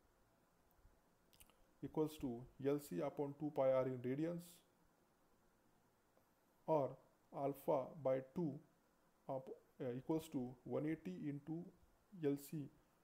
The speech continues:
upon two pi r in degrees. And the setback distance M for a narrow road is given by M equals to R minus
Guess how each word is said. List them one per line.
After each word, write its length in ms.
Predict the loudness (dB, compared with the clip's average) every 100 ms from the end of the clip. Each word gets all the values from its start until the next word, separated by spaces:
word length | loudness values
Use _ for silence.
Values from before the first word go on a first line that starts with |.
| -6
upon 320 | -2 2 0 -2
two 160 | -6 4
pi 140 | 8 8
r 260 | 6 2 0
in 220 | -2 -2 -10 -20 -10 0
degrees. 340 | 0 2 -2 -6 -18 -20 _ _ _ -20 -20 _ -20 -20 -20 -20 _ 2
And 200 | 4 4 -2 -16 -20 -20 _ -12
the 80 | -2
setback 460 | 0 0 0 0
distance 460 | -2 -6 -2 -2 -4 0
M 220 | 2 2 -2
for 160 | 0 0
a 80 | 0
narrow 360 | 0 2 2
road 240 | 2 0 -2 -6
is 160 | -6 -2
given 280 | 0 0 2
by 200 | 2 0 -8 -20 _ _ -4
M 260 | 4 4 4 0
equals 380 | 0 0 -2 -4
to 120 | -8 -2
R 240 | 2 2 0
minus 400 | -2 -4 -6